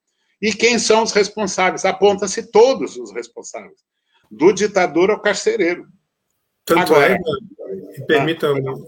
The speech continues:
Speaker 2: tanto,
Speaker 1: claro.
Speaker 2: tanto é verdade que aponta, né, que em alguns estados e cidades do Brasil, parlamentares de esquerda vêm propondo a proibição de homenagear os nomes apontados como responsáveis por crimes na ditadura,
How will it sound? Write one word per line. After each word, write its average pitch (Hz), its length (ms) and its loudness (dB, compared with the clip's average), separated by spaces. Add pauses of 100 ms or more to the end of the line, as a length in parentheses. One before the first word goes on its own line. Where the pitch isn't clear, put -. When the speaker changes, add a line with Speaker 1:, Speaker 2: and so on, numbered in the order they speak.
(460)
Speaker 2:
tanto, 165 160 0
Speaker 1:
claro. 180 280 0
Speaker 2:
tanto 165 260 -2
é 175 40 -2
verdade 156 460 4
que 151 100 -2
aponta, 143 580 0
né, 160 260 -4
que 160 120 -14
em 143 160 -6
alguns 147 580 -4
estados 143 580 -4
e 135 60 -6
cidades 131 400 -4
do 127 100 -6
Brasil, 123 500 -4
parlamentares 139 800 -2
de 127 80 -6
esquerda 135 720 -4 (460)
vêm 165 360 2
propondo 175 840 2
a 131 120 -2
proibição 190 1080 0 (840)
de 135 160 -4
homenagear 180 800 4
os 190 140 0
nomes 180 680 0
apontados 180 800 -2
como 175 240 -4
responsáveis 160 760 -6
por - 240 -12
crimes 143 300 -8
na 151 100 -4
ditadura, 147 560 -4